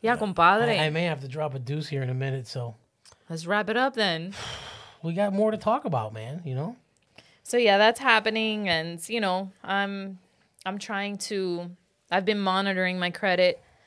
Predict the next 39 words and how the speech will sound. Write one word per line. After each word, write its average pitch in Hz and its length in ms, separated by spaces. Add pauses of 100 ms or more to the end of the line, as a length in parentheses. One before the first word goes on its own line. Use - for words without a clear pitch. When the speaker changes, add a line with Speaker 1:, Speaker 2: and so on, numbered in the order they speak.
(180)
Speaker 1:
to 196 100
make 170 220
sure 175 460 (280)
nothing 170 320
else 165 540 (1800)
is 175 180
weird 170 440 (140)
on 175 280
there, 170 240
but, 156 340
um, 147 380
yeah, 190 320
Speaker 2:
People, 240 240
Speaker 1:
it - 40
ju-, - 100
it - 40
just - 220
sucks 262 180
Speaker 2:
people 392 160
got - 220
Speaker 1:
that - 40
Speaker 2:
time. 220 420
Speaker 1:
Yeah, 226 160
it 143 120
ju-, 208 180
well, 202 300
they 208 180
do 202 380 (260)
now 190 300
during 175 240
this 185 160
Speaker 2:
Yeah. - 80
Speaker 1:
time. 185 500
A 180 120
lot 185 240
of 202 80
people 185 260
have 165 220
time, 156 420